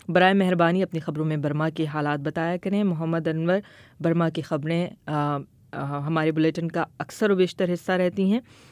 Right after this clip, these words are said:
آ، اور چونکہ برما کا نام اب نیا نام میانمار ہے، اس لیے ہم میانمار کے نام سے یہ خبریں شامل کرتے ہیں۔ آ، بے حد شکریہ۔ آ، آپ بھی چاہیں تو بی بی سی اردو کے Facebook صفحے پر آ کر کمنٹس کر سکتے ہیں۔ ہم کوشش کریں گے کہ اپنی نشریات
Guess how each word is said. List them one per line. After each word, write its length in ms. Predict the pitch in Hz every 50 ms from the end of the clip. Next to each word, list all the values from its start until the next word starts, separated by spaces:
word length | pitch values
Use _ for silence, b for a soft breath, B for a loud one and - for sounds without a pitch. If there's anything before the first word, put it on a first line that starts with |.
| b b b
آ، 280 | - 170 165 165 165 165 - - _ _ _ _ _ _ _ _ _ _ _ _ _
اور 200 | - 165 175 185
چونکہ 320 | 185 180 - 196 190 185 196
برما 340 | 170 175 165 170 180 185 185
کا 100 | 190 180
نام 380 | 170 165 165 170 175 185 180
اب 200 | - 160 156 151
نیا 220 | 160 165 170 180 175
نام 300 | 170 160 160 160 160 151
میانمار 560 | 147 147 143 143 147 151 156 160 175 202 208
ہے، 160 | 196 202 202 202 b b b b b b
اس 180 | 180 170 -
لیے 80 | 202 202
ہم 180 | 190 185 185 185
میانمار 460 | 170 165 160 160 160 165 170 185 196
کے 120 | 190 190
نام 180 | 165 151 143 143
سے 260 | 139 - 160 147 131 -
یہ 120 | - 151 156
خبریں 280 | - 156 139 151 143
شامل 320 | 147 - 151 139 131 131 131
کرتے 320 | - 156 139 - 156 147
ہیں۔ 100 | 156 170 175 b b b b b b b b b b b b b b -
آ، 200 | 185 175 170 170
بے 200 | 165 160 180 180
حد 80 | 202 202
شکریہ۔ 380 | - 226 202 - 208 220 233
آ، 560 | 247 285 277 - 185 165 160 170 170 - 165 175
آپ 60 | 175
بھی 120 | 175 196
چاہیں 360 | 185 202 196 185 185 190 202 196
تو 120 | 185 185
بی 200 | 156 151 185 180
بی 100 | 170 185
سی 260 | 175 - 208 202 202 190
اردو 300 | 190 180 175 156 185 185
کے 100 | 180 185 175 -
Facebook 300 | 170 156 151 170 170 -
صفحے 200 | - 165 - 170
پر 140 | 156 170 160
آ 120 | 156 156
کر 120 | 151 - 156
کمنٹس 340 | - 160 151 151 156 -
کر 80 | - 175
سکتے 320 | 170 - 190 180 - 185
ہیں۔ 200 | 180 180 196 202
ہم 200 | 202 185 165 156 151
کوشش 440 | - - - 196 196 - 240 214 -
کریں 300 | - 202 196 196 190 185
گے 140 | 185 185
کہ 120 | 170 - 170
اپنی 180 | 156 - 160
نشریات 480 | 147 139 139 - - 143 147 147 139 135